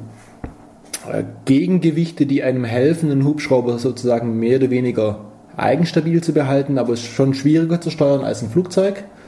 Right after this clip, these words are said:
Und einen Quadrocopter oder Multicopter, muss man vielleicht kurz erklären, ähm,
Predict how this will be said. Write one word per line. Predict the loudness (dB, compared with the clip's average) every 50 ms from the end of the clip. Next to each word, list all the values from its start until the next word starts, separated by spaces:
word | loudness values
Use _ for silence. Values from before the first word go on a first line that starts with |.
| -20 -20 -20 -20 -20 -20 -20 -20 -16 -4
Und | 0 2 2 2 2 2 2
einen | 0 0 0 -2 -2 -4 0
Quadrocopter | 0 0 0 2 2 0 0 2 0 0 -2 -2 -2 0 2 2 2 0 -2 -6 -10 -14 -6
oder | -6 -2 -2 0 0
Multicopter, | 0 2 2 2 2 0 -4 -2 -2 -2 -2 0 0 0 0 0 -2 -4 -4
muss | -6 -4 -2 -2
man | 0
vielleicht | 0 0 -2 0
kurz | -2 -4 -2 -2
erklären, | -4 -6 -4 -2 2 2 4 4 2 2 0 -2 -4 -6 -14 -20 -20 -20 -20 -20 -20 -10 -2
ähm, | 0 2 2 4 2 2 0 0 -2 -2 -2 -4